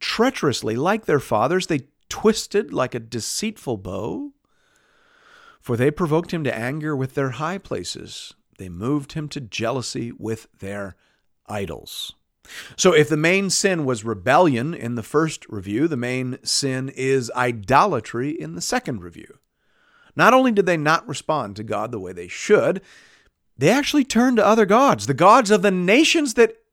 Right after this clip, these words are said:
Yahweh had just defeated, gods who were no gods, gods who had no power and had demonstrated no love for them as people.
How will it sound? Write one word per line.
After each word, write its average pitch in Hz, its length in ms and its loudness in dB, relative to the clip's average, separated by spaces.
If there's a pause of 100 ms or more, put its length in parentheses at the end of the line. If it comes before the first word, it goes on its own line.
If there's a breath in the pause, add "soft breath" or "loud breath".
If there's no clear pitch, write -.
(140)
Yahweh 277 380 8
had 285 140 2
just 330 180 -2
defeated, 349 520 2 (440)
gods 240 320 6
who 330 140 4
were 285 160 0
no 233 260 4
gods, 247 520 4 (760 soft breath)
gods 180 320 0
who 185 80 0
had 131 260 -4
no 101 160 -4
power 196 500 -6
and 110 200 -6
had 113 240 -10
demonstrated 165 720 -6
no 135 180 2
love 147 380 0
for 175 100 -4
them 170 400 0
as 196 340 0
people. 208 640 -2